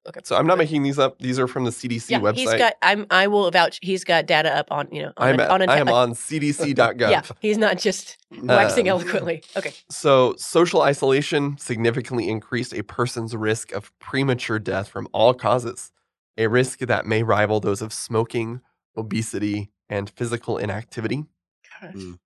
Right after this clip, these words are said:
Speaker 2: Social isolation was associated with about a fifty percent increased risk of dementia. Poor social relationships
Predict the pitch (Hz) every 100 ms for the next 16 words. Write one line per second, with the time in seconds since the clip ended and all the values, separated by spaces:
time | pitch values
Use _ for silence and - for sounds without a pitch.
0 | _ - - 131 - 135 120 - 110 110
1 | - 120 110 107 107 - 110 - 117 110
2 | 107 107 104 104 101 - - 131 - 127
3 | - 117 - 110 - - 107 110 - 113
4 | 110 - - 107 104 104 - 113 104 101
5 | 98 107 117 170 190 _ _ _ _ _
6 | _ _ _ _ - _ _ _ _ -
7 | 147 151 - 135 139 123 113 113 117 117
8 | - 107 - -